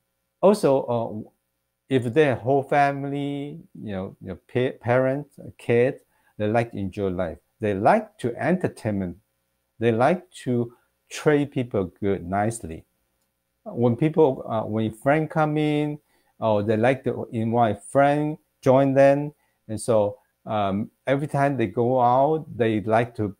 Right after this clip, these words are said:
trade people, like, like, uh, like buy, you know, invite people. So kind of they, uh, they are very nice people. That, that, that means that's nice people. That, but,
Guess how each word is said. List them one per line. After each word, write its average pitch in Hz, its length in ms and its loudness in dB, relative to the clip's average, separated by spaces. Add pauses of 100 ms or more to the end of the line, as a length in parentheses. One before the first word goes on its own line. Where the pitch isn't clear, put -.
(320)
trade 127 440 2
people, 143 600 0
like, 104 160 -4
like, 104 320 -4
uh, 107 200 -8
like 101 260 -8 (100)
buy, 127 440 2 (680)
you 123 120 0
know, 117 300 0 (520)
invite 120 460 2
people. 139 500 -2
So 123 200 2
kind 165 260 0
of 139 120 0
they, 120 240 2 (460)
uh, 113 400 0 (920)
they 170 140 8
are 135 100 8
very 143 260 6
nice 117 280 0
people. 101 420 -8 (100)
That, 139 160 -8 (160)
that, 147 280 -4
that 165 160 4
means 113 300 -4
that's 135 340 -2 (120)
nice 120 380 -4
people. 104 360 -6
That, 139 320 -4 (160)
but, 170 400 4